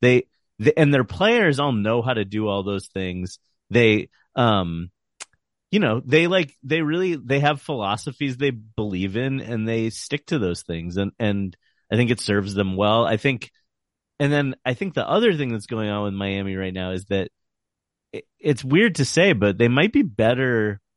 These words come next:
suited to playing in the playoffs without Hero in a certain way. Um, it get,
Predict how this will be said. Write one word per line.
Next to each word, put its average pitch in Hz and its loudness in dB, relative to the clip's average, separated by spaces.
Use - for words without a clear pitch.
suited 127 -2
to 104 -4
playing 113 -4
in 113 -4
the 92 -4
playoffs 117 -2
without 101 -2
Hero 160 -4
in 180 -8
a 170 -6
certain 185 -8
way. 175 -4
Um, 95 0
it 135 2
get, - -2